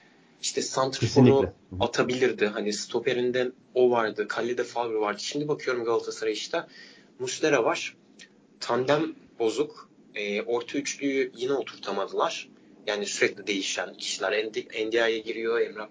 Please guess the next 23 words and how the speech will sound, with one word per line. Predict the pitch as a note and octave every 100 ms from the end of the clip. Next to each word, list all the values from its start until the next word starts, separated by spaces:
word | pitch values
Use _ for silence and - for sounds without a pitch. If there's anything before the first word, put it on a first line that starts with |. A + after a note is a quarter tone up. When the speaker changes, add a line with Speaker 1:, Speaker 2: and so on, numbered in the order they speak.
| -
Speaker 1:
Baba | A2+
giriyor, | A2+ A2+ A#2
o | A#2 A2
çıkıyor, | - - A#2+ A#2
o | A2
giriyor | A#2 A#2+ A2+
vesaire. | A2+ - A#2 A2+ C3+ - - - - - -
Başakşehir'e | - D#3 - E3+ F3
bakıyorum. | F3 - F3+ F#3+ G3 _ - - _ -
Başakşehir | C3 E3+ - E3+
sanki | D3+ C#3 B2 A2+
daha | G#2+ G#2+
istikrarlı | G2+ - - A2 B2 G#3
ve | G3+ F3+ - -
istikrarlı | E3+ - - F3+ F3+ F3+
bir |
futbol | D3+ - - G#2
oynuyor. | F#2+ G2+
İşte | G2+ -
Fenerbahçe | - B2 C#3 C#3 -
sürekli | - B2+ B2+ A#2
değişiyor. | A#2 A2 - A#2+ B2 - - - - - -
Hani | A2 A2+ -